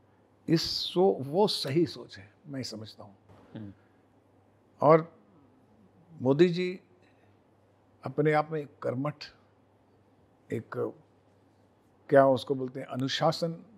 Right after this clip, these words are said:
Speaker 1: उनमें स्वयं में बहुत है। वो स्वयं में जो उनका एक दृढ़ता है ना, हारूं तो हार जाऊंगा, चला जाऊंगा तो मारा जाऊंगा तो मारा जाऊंगा, चलेगा,
Speaker 2: हम्म।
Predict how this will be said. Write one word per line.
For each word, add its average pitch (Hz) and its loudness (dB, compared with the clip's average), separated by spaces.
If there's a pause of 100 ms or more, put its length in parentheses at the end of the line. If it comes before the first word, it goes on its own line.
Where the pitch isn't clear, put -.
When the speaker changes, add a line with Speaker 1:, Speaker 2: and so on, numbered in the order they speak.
(180)
Speaker 1:
उनमें 170 -2
स्वयं 170 0
में 185 -4
बहुत 107 -12
है। - -20 (1800)
वो 190 4
स्वयं 220 4
में 214 -4
जो 196 -2
उनका 170 2 (540)
एक 135 -2 (880)
दृढ़ता 185 8
है 117 0
ना, 117 -20 (1500)
हारूं 190 8
तो 196 0
हार 175 4
जाऊंगा, 127 -2 (200)
चला 170 4
जाऊंगा 185 -2
तो 190 -6
मारा 175 4
जाऊंगा 185 -2
तो 190 -6
मारा 180 2
जाऊंगा, 156 -4
चलेगा, 151 0 (280)
Speaker 2:
हम्म। 131 -20